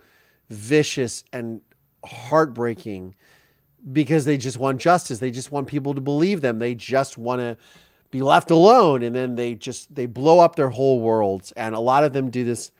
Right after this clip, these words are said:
a lot of times to help raise awareness for other victims, uh, and other survivors. And I give them massive credit for undergoing, uh, such, such things, because it really is,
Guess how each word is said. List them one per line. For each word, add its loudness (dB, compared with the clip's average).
a -6
lot 4
of 2
times -4
to -8
help 4
raise 0
awareness -4
for -12
other -6
victims, -10
uh, -10
and -16
other -12
survivors. -12
And -14
I -12
give -8
them -8
massive -4
credit -6
for -8
undergoing, -8
uh, -6
such, -6
such 0
things, -6
because -2
it 0
really 2
is, -2